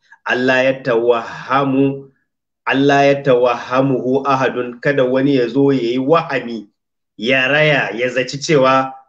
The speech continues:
wato ga yadda Allah yake. Don haka, "Fala ya juzu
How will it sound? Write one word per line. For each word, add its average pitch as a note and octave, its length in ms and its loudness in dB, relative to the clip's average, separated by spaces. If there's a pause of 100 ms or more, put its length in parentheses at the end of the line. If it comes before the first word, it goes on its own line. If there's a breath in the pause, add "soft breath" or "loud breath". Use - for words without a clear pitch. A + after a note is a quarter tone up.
(1500)
wato A#2+ 800 0 (100)
ga C3 220 -2
yadda C#3+ 420 0
Allah B2+ 280 -2
yake. G#2 320 -10 (1500)
Don A#2+ 120 2
haka, C3 260 2
"Fala B2+ 360 4
ya B2+ 200 6
juzu B2+ 800 0